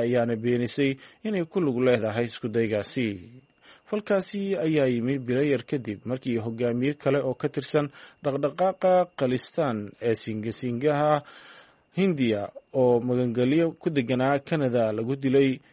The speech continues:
gobolka British Columbia ee dalka Canada. Ra'iisul wasaaraha Canada Justin Trudeau ayaana dilka hogaamiyahaasi ku eedeeyey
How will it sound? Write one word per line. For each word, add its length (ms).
gobolka 600
British 560
Columbia 480
ee 120
dalka 360
Canada. 640
Ra'iisul 320
wasaaraha 480
Canada 400
Justin 400
Trudeau 480
ayaana 380
dilka 340
hogaamiyahaasi 720
ku 160
eedeeyey 460